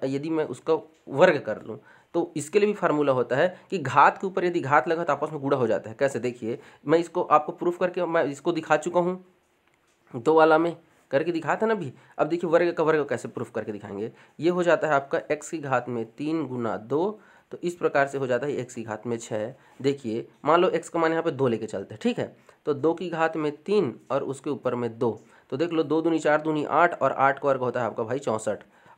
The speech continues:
और उसी प्रकार से यदि हम कहें दो की घात में डायरेक्ट छः कहें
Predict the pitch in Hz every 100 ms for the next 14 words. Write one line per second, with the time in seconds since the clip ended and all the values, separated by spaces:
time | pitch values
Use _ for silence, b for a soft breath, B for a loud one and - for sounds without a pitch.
0 | - 165 170 180 202 185 180 175 170 170
1 | 160 170 143 151 170 151 156 147 123 123
2 | - - - 151 131 135